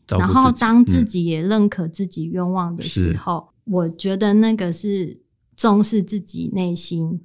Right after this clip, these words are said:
Speaker 2: 所以那个就是一种爱自己的感觉。
Speaker 1: OK。
Speaker 2: 嗯。
Speaker 1: 所以，呃，后面两点我觉得还蛮，蛮重要的，一个是爱自己嘛，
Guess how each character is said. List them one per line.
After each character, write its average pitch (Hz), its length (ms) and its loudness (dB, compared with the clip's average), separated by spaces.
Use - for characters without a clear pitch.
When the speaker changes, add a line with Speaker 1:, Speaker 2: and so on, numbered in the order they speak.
Speaker 2:
所 - 160 -4
以 190 80 4
那 208 160 6
个 196 100 -2
就 180 140 -6
是 175 180 -6
一 165 160 -6
种 165 300 -8
爱 180 260 -4
自 175 180 -8
己 - 220 -12
的 175 140 -16
感 156 340 -12
觉。 190 360 -16
Speaker 1:
OK。 139 420 2
Speaker 2:
嗯。 170 320 -4
Speaker 1:
所 - 200 2
以， 147 300 6
呃， 110 260 4
后 - 200 2
面 202 240 8
两 107 220 6
点 92 240 4
我 80 100 -6
觉 - 180 -2
得 110 240 4
还 101 140 -2
蛮， 120 380 4
蛮 117 180 2
重 139 220 4
要 107 180 2
的， - 140 -12
一 - 80 -2
个 131 100 4
是 131 80 2
爱 127 160 2
自 123 180 0
己 120 220 -8
嘛， 117 100 -10